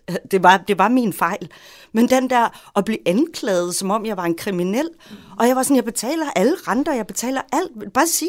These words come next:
hvor jeg skal overføre dem til. Jeg har pengene, roligt." Så måtte jeg bruge fem minutter mere på at be-, berolige hende om, "Jeg har pengene, I får dem med det samme, når jeg kommer hjem." Øhm, men den der mistillid,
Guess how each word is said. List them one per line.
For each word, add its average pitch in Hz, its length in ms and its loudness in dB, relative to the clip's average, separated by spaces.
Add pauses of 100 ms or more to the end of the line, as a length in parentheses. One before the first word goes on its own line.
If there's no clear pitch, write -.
hvor 339 80 0
jeg 220 100 -2
skal - 120 -8
overføre 226 480 -2
dem 185 120 -6
til. 277 240 -2 (120)
Jeg 196 80 -4
har 294 260 -8
pengene, 294 320 -2 (120)
roligt." 330 680 -4
Så 254 80 -2
måtte 320 180 2
jeg 240 60 0
bruge 226 160 -6
fem 269 160 0
minutter 240 300 -4
mere 226 260 -2
på 330 60 -6
at 240 100 -6
be-, 220 340 -4
berolige 285 460 -4
hende 208 140 -4
om, 220 100 -4
"Jeg 185 80 -8
har 254 220 -8
pengene, 285 300 0
I 262 60 0
får 233 200 -6
dem 269 100 -4
med 202 100 -4
det 170 80 -6
samme, 226 280 0
når 311 100 0
jeg 220 100 -4
kommer 202 220 -6
hjem." 233 220 -4 (800)
Øhm, 226 380 -2 (100)
men 233 300 -2
den 254 200 0
der 254 200 0 (340)
mistillid, 220 720 0